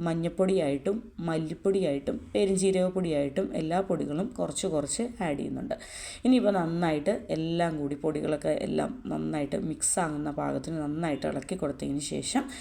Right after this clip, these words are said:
അടച്ച് വെച്ച്, ആ, ഓരോ കുക്കറിനും ഓരോരോ, ആ, വ്യത്യാസങ്ങളാണല്ലേ. അപ്പോൾ അഞ്ച് വിസിലാണോ ആറ് വിസിലാണോ ഏഴാണോ എട്ടാണോ അങ്ങനെ. അപ്പോൾ കടല, ആ, വേകാനുള്ള പാകത്തിന് വിസിലടുപ്പിച്ചിട്ട് നമ്മൾ നന്നായിട്ടൊന്ന് വേവിച്ചെടുക്കുക. എനിക്കൊരു അഞ്ച്,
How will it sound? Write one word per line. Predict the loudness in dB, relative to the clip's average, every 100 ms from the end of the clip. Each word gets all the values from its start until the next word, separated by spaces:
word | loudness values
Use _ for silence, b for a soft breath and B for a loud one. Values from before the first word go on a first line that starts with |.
| B B B
അടച്ച് | 2 4 4 2
വെച്ച്, | 2 2 2 2
ആ, | 2 -4 -2 2 2 4
ഓരോ | 4 4 4 4
കുക്കറിനും | 2 0 0 0 0 0
ഓരോരോ, | 0 0 0 2 0 -2 -8 -4
ആ, | -2
വ്യത്യാസങ്ങളാണല്ലേ. | 0 -2 0 0 0 0 0 2 2 2 B B B B
അപ്പോൾ | -2 2 2
അഞ്ച് | 2 0
വിസിലാണോ | 0 0 0 0 2
ആറ് | 0 -2 -4
വിസിലാണോ | -2 -2 0 0 0
ഏഴാണോ | -2 -2 -2 -2 -2 0
എട്ടാണോ | -2 -4 -6 -2 -2 B B B B B
അങ്ങനെ. | 2 4 4
അപ്പോൾ | 2 2 4
കടല, | 4 4
ആ, | 2 0 0 2 4
വേകാനുള്ള | 4 2 4 2 2 0 0
പാകത്തിന് | 0 0 0 -2 0 -2 -2
വിസിലടുപ്പിച്ചിട്ട് | 0 0 0 -2 -2 -2 -4 0 -2 -2 -10 -4
നമ്മൾ | 0 0
നന്നായിട്ടൊന്ന് | 0 -2 -2 -4 -4 -4
വേവിച്ചെടുക്കുക. | 0 4 4 2 -4 -8 -8 -8 B B B B
എനിക്കൊരു | 0 4 2 4 2
അഞ്ച്, | 2 2 2